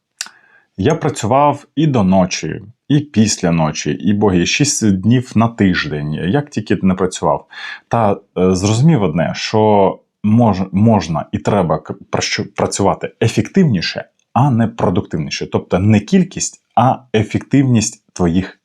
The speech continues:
дій. Тому, перше, результат не дорівнює твоя активність. Це, опять же, питання до зайнятості. Дуже зручно бути зайнятим. Менеджмент — це не робота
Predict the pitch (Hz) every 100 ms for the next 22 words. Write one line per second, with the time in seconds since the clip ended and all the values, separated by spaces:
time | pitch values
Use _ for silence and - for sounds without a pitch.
0 | _ 82 - _ _ - - - _ -
1 | 120 139 - _ _ - - - - _
2 | _ _ - - _ - - 107 147 170
3 | - 110 110 - - 101 110 107 95 95
4 | 117 131 135 131 - 85 92 95 - 82
5 | 73 - - 73 - 107 123 - 80 92
6 | 98 82 78 85 73 - - 73 69 -
7 | - - 78 107 82 71 120 147 73 80
8 | 107 117 - _ - 87 76 80 - _
9 | _ _ - - - - - _ - 123
10 | 147 127 101 110 117 120 120 - _ -
11 | 123 113 110 - 92 76 82 85 - 104